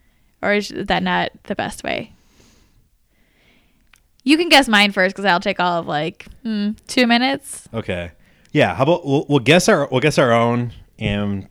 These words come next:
Speaker 2: then we'll go through. We'll start at number ten for each of us and s-, count
Speaker 1: Sounds
Speaker 2: up.
Speaker 1: good. All right.
Speaker 2: So Emily's top ten albums. I'm, like, ninety percent confident I'm gonna get all ten of 'em.
Speaker 1: Okay.
Speaker 2: I'm a little concerned that one of,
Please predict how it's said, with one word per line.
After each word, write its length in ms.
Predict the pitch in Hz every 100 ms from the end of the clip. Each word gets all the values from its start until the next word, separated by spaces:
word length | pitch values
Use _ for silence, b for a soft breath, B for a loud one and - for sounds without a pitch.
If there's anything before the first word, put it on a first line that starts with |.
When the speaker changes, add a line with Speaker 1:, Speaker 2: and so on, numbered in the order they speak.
| _
Speaker 2:
then 160 | 101 113
we'll 80 | 110
go 140 | 104 104
through. 260 | - 101
We'll 100 | 95
start 220 | - 101
at 80 | 92
number 180 | 98 90
ten 220 | - 95
for 120 | 85
each 200 | 90 -
of 60 | 95
us 120 | 85
and 140 | 85 78
s-, 160 | - _ _
count 160 | - 185
Speaker 1:
Sounds 140 | 151
Speaker 2:
up. 40 | -
Speaker 1:
good. 180 | - - -
All 80 | 208
right. 340 | 220 127 - - -
Speaker 2:
So 280 | - 104 -
Emily's 560 | 135 175 196 180 - -
top 280 | - 139 139
ten 160 | 135
albums. 540 | 113 95 87 73 - - _ _ _ _ _ _ _ _ - b b b b b b b b _ _ _ _ _
I'm, 180 | 143 160
like, 400 | 180 180 - - _
ninety 360 | 139 139 156 185
percent 320 | 170 - 170
confident 440 | 127 120 - 135
I'm 60 | 107
gonna 160 | 104 98
get 260 | 104 101
all 180 | 95 104
ten 220 | - 107
of 100 | 110
'em. 260 | 123 131 123 -
Speaker 1:
Okay. 420 | - 220 190 220 - b b b _
Speaker 2:
I'm 120 | - 117
a 40 |
little 200 | 117 135
concerned 680 | 139 139 - 135 135 135 127
that 340 | 120 110 104
one 400 | 107 113 101 110
of, 460 | 120 113 - - -